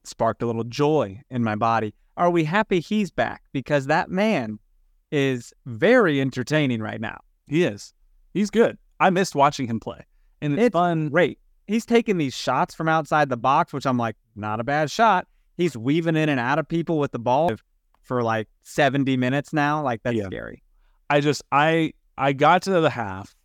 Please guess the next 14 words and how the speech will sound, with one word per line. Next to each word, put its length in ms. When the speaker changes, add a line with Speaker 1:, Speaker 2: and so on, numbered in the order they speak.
Speaker 2:
and 160
my 120
thoughts 380
were, 400
"Okay, 280
S 160
K 140
C 200
is 120
down 340
two 200
zero. 400
This 260
sucks." 600